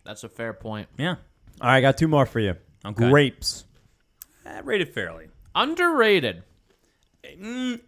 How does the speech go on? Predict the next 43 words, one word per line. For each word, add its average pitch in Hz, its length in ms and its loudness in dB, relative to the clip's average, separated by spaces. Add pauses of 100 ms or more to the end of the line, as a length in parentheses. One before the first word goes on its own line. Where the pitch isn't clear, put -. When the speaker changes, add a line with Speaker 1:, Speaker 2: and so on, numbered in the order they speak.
(160)
Speaker 2:
you 202 220 2
might 254 240 6
be 202 100 0
right. 123 240 4
In 147 80 -6
terms 240 300 4
of 220 100 0
fruit, 208 320 0
Speaker 1:
Mm. - 40 -2
Speaker 2:
yes. 110 340 4
It's - 160 -6
the 185 120 6
most 226 240 4
underrated 185 460 2
fruit 151 200 -2
you 113 140 -2
could 101 140 -10
take. 87 440 -10 (200)
Speaker 1:
You 180 180 -12
could 339 160 -8
almost 208 540 -2
trade 151 540 -2
some 131 260 -12
grapes 120 520 -6
for 117 280 -6
a 110 60 -6
decent 107 500 -10
snack. 95 540 -8 (200)
Speaker 2:
<laughs> - 220 -20
That's 208 260 4
a 269 60 0
good 220 220 -2
point. 190 340 0 (120)
Speaker 1:
<laughs> 208 120 -12
Speaker 2:
Grapes 226 380 4
almost 208 420 2
make 185 280 0
their 190 120 4
way 180 200 2
into 185 200 2
a 139 60 6
tradable 143 600 2
fruit. 131 460 2